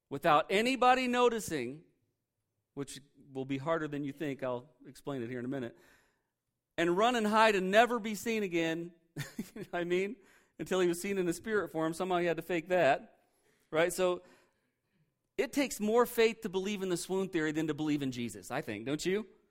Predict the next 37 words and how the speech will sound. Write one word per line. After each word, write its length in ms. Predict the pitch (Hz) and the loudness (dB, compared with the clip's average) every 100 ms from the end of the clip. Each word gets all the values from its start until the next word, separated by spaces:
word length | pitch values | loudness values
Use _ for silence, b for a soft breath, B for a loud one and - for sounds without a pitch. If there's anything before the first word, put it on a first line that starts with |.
| _ _ _ _ _ _ | _ _ _ _ _ _
I 60 | 180 | -2
mean, 100 | 220 | 0
it 60 | |
takes, 200 | 233 233 | -2 -2
if 140 | 180 277 | -4 -4
you 100 | 311 | -2
can 140 | 320 | 0
believe 320 | 262 240 247 | 0 -2 -2
in 60 | 226 | -4
the 80 | 196 | -4
swoon 280 | 208 233 | -2 -4
theory, 320 | 226 240 233 240 | -2 -2 -2 -4
you 440 | 175 208 277 247 | -6 -2 -2 -2
should 240 | - 220 170 | -8 -8 -6
be 160 | 202 | -6
the 140 | 190 175 | -2 0
greatest 440 | 190 196 208 196 B B B - 151 | 0 2 0 -2 B B B -20 -16
servant 400 | 143 190 185 185 | -4 0 2 0
of 100 | 156 | 0
God 260 | 170 170 170 | 4 4 4
ever 160 | 170 | 2
known 240 | 165 160 165 | 0 0 -2
to 80 | 165 | -4
mankind. 600 | 151 143 151 151 123 160 | -4 -4 -2 -4 -2 -2
You 80 | |
have 180 | 185 156 | -2 -2
unshakable 580 | 165 165 - 160 156 143 | -2 -4 -2 -2 -2 -8
<laughs> 40 | - | -8
faith 340 | 160 147 127 | -4 -4 -4
if 80 | 123 | -8
you 80 | 147 | -6
can 140 | 135 | -6
believe 320 | 127 131 127 | -4 -4 -4
that, 160 | 107 - _ _ _ _ _ | -6 -10 _ _ _ _ _
right? 200 | 127 135 | -2 -2
It's 140 | 156 147 | -4 -2
just, 220 | 185 | -4